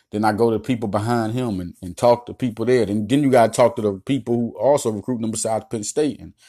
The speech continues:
you look at, uh, the Florida, I mean, other schools that want Jaquez Soros. And I look at it, Penn State looks like the favorite in that. Also, um, Brett Seether. Brett Seether, I, I was on the eighty percent clip, man. I was on the eighty percent clip, but I'm gonna go to seventy percent.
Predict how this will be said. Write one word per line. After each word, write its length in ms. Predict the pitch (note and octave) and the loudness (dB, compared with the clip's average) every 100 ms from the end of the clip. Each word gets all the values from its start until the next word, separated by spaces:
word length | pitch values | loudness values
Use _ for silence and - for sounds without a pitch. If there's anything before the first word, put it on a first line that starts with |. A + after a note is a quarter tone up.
| - - - | -20 -18 -6
you 100 | A#2 | 0
look 200 | B2+ B2+ | 2 2
at, 100 | A2+ | 4
uh, 160 | A2+ | 4
the 100 | A2 | 2
Florida, 400 | G#2+ C#3+ D#3 C3 | -2 2 4 4
I 60 | C3 | 2
mean, 220 | B2+ A#2 | -2 -2
other 160 | C3+ C3+ | -2 0
schools 560 | - - D#3+ D#3+ B2 G#2+ | -2 0 2 2 0 0
that 180 | A2+ | -2
want 240 | G#2 C3 A#2 | 0 -2 2
Jaquez 480 | B2 B2 B2+ B2 - | 0 0 -2 -2 -2
Soros. 420 | F#3+ D#3 A2+ F#2 | -2 0 -2 -4
And 80 | A#2+ | -4
I 20 | |
look 300 | B2 D3+ D3+ | -2 -2 0
at 160 | B2 - | 0 -2
it, 120 | - | -6
Penn 160 | B2+ B2+ | -4 -4
State 340 | - A#2+ C3+ | -2 -2 -2
looks 240 | A#2 - | -4 -4
like 240 | A2 A2 - | 0 -2 -2
the 40 | |
favorite 440 | G#2+ F#3 G#3 G#2+ F2+ | -2 0 0 -2 -4
in 100 | E2+ | -8
that. 180 | - - _ _ _ _ _ _ _ _ _ _ _ | -14 -18 _ _ _ _ _ _ _ _ _ _ _
Also, 600 | A2 A2 A2+ C3 B2 B2 | 4 6 6 4 4 6
um, 420 | B2 A#2+ A#2+ A#2 F2+ | 6 6 4 0 -4
Brett 260 | F#2+ C#3 | 2 2
Seether. 500 | C#3+ - G3 C3+ A2+ | 2 0 0 0 2
Brett 160 | C#3 F#3+ | 4 2
Seether, 500 | - A#3 A#3 G3+ G3+ - | 2 0 2 4 2 4
I, 180 | F3 - | 4 6
I 120 | F3+ F3+ | 6 6
was 320 | G3 G#3+ F3 | 6 6 6
on 80 | D#3+ | 4
the 160 | C3+ | 4
eighty 160 | D#3 B2+ | 2 2
percent 400 | A#2+ - A#2 G#2+ | 0 -2 -2 -2
clip, 260 | B2 G2 | 0 0
man. 300 | F#2+ G#2 G#2 - _ _ - | -2 -4 -6 -10 _ _ 2
I 160 | C3 | 4
was 460 | B2+ C#3+ E3 D#3+ C#3+ | 6 6 8 8 6
on 60 | C#3 | 4
the 120 | C#3 | 4
eighty 140 | B2+ | 2
percent 400 | G#2+ A#2 - G#2+ | 2 0 0 -2
clip, 240 | - G#2+ F#2+ | -2 -4 -2
but 100 | A2+ | 0
I'm 120 | C3+ | 0
gonna 100 | B2 | 2
go 140 | A#2+ | 2
to 40 | G#2+ | 2
seventy 380 | - A#2 G2 | 0 0 0
percent. 420 | F2+ F2+ - F2+ | -8 -10 -10 -12